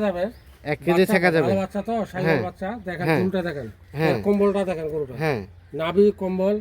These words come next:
Speaker 2: সব
Speaker 1: এটা
Speaker 2: ঠিকঠাক আছে?
Speaker 1: একদম ঠিকঠাক আছে।
Speaker 2: আচ্ছা, তাহলে এক কেজি দুধ ছেঁকা যাবে।
Speaker 1: এক কেজি দুধ ছেঁকা
Speaker 2: আর
Speaker 1: যাবে।
Speaker 2: গাভীটা বললেন রানিং ছয় দাঁতের।
Speaker 1: রানিং ছয় দাঁত।
Speaker 2: সব
Speaker 1: দাঁতের
Speaker 2: ঠিকঠাক
Speaker 1: ছয়
Speaker 2: আছে,
Speaker 1: দাঁত।
Speaker 2: নিখুঁত মানের আছে?
Speaker 1: একদম নিখুঁত মানের গরু।
Speaker 2: একদম নিখুঁত মানের?
Speaker 1: এই দেখেন গরু।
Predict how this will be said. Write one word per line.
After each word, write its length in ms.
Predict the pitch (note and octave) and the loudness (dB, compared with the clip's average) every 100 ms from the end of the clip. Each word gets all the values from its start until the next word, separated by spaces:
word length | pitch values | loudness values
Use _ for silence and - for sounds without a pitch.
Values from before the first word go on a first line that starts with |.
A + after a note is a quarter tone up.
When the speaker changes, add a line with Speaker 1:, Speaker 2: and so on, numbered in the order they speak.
| - - - _ - | -6 -20 -20 _ -8
Speaker 2:
সব 100 | D#3 | -6
Speaker 1:
এটা 80 | D#3 | 0
Speaker 2:
ঠিকঠাক 260 | F#3 F3+ F#3+ | 2 4 2
আছে? 140 | F3 - | 2 0
Speaker 1:
একদম 140 | G#2 | 0
ঠিকঠাক 420 | A2+ A3 G#2+ F2+ D2+ | 2 4 4 2 0
আছে। 60 | - - - - - - - | -8 -18 -20 -20 -20 -18 -14
Speaker 2:
আচ্ছা, 160 | A#2+ B2+ | -10 -6
তাহলে 220 | C#3 D#3+ A3 F#3+ | -2 2 4 4
এক 60 | - F#3+ | 2 0
কেজি 200 | F3+ F#3 G3 | 2 4 6
দুধ 200 | C4+ B3+ - - - - - - - | 6 2 -12 -20 -20 -20 -20 -20 -4
ছেঁকা 260 | F3+ F#3 G3 | 2 4 6
যাবে। 200 | F3 C3 | 4 2
Speaker 1:
এক 220 | G2+ D#3 - | -2 -8 -16
কেজি 180 | F#3 F#3 F3+ | -16 -14 -14
দুধ 100 | F#3 | -16
ছেঁকা 160 | - C3 | -10 -4
Speaker 2:
আর 80 | D3 | -2
Speaker 1:
যাবে। 100 | D3 | 2
Speaker 2:
গাভীটা 300 | D#3 F3 F#3+ F#3+ | 2 4 4 4
বললেন 240 | G#3 A#3+ A3 | 4 4 4
রানিং 220 | F3+ F#3 G3 - | 4 6 4 4
ছয় 160 | G#3 G3 | 4 4
দাঁতের। 280 | D#3+ C#3+ G2+ C#3+ | 2 -2 -4 -10
Speaker 1:
রানিং 180 | D#3+ F3 E3 | -10 -10 -10
ছয় 100 | D#3+ | -12
দাঁত। 160 | B2+ - _ _ - | -12 -18 _ _ -6
Speaker 2:
সব 120 | E3 E3 | -2 2
Speaker 1:
দাঁতের 100 | F3+ | 4
Speaker 2:
ঠিকঠাক 280 | F#3+ G3+ | 4 4
Speaker 1:
ছয় 80 | G3 | 2
Speaker 2:
আছে, 120 | G3 | 4
Speaker 1:
দাঁত। 100 | A3 | 4
Speaker 2:
নিখুঁত 220 | G#3+ G#3+ G3 | 4 4 4
মানের 200 | G3+ F3+ D#3 | 4 4 0
আছে? 120 | E3 | -4
Speaker 1:
একদম 140 | F#3 F#3 | -8 -8
নিখুঁত 200 | F#3 F3+ | -10 -10
মানের 160 | E3+ D3+ | -10 -10
গরু। 80 | B2 - _ _ _ - B2+ | -16 -20 _ _ _ -12 -8
Speaker 2:
একদম 240 | C3 E3 E3 | -2 2 2
নিখুঁত 240 | E3+ F3 F3 | 2 0 2
মানের? 220 | G3 C4 | 4 2
Speaker 1:
এই 720 | C4+ _ _ - - - D#3+ E3+ | 0 _ _ -20 -20 -20 -16 -14
দেখেন 180 | C#3+ | -14
গরু। 80 | B2 | -16